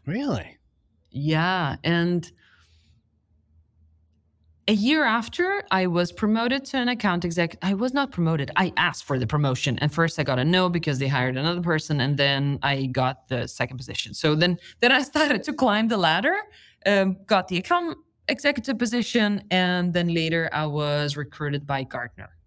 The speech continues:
Speaker 2: Nobody says no to Gartner. If you are invited, <laughs> you say yes. I
Speaker 1: I mean,
Speaker 2: worked
Speaker 1: that's a compliment too. They, they saw you, they reached out. They're like,
Speaker 2: Yeah.
Speaker 1: "Yeah, stop selling that stuff over there. Come over here.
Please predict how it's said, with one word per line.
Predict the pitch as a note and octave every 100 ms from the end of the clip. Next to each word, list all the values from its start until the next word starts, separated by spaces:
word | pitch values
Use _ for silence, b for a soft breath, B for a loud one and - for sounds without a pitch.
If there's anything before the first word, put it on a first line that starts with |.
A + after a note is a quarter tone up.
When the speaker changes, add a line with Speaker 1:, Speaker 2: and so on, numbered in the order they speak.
| _ _ _ _ _
Speaker 2:
Nobody | C#3 C#3 C3+ C#3+ C3
says | - F#2+ F#2+
no | B2 G#2 D2 -
to | -
Gartner. | D#2 - - - - - _
If | - -
you | C3 C3
are | C3 C3+
invited, | C#3+ B2 C3 F3 C4 - - A#3+ B3
<laughs> | - -
you | A3 D#3 C3+ F3
say | - B3
yes. | G#3+ E3+ - - - - B B B B
I | - F#3+
Speaker 1:
I |
mean, | B3 B3
Speaker 2:
worked | G3 G3+
Speaker 1:
that's | F#3+
a |
compliment | F3+ B3+ A3 C#3 B2
too. | - F#3
They, | B2 B2 A#2+
they | A2+
saw | G#2 - D3+ E3
you, | C3 A2+ B2+
they | B2
reached | G#2+ C3+ - B2
out. | A2 C3+ A#2+
They're | C3
like, | C3 - _ -
Speaker 2:
Yeah. | G#4+ C4 A3 _ _ _
Speaker 1:
"Yeah, | - A#3 A2+
stop | F#2+ - C4+ -
selling | C4 A#3+ F#3+
that | E3+ C#3+
stuff | - G#2+ F#2+
over | G#2 G2
there. | G2
Come | G#2 F#3+
over | G#3 F3
here. | D3+ B2 F#2+ F2+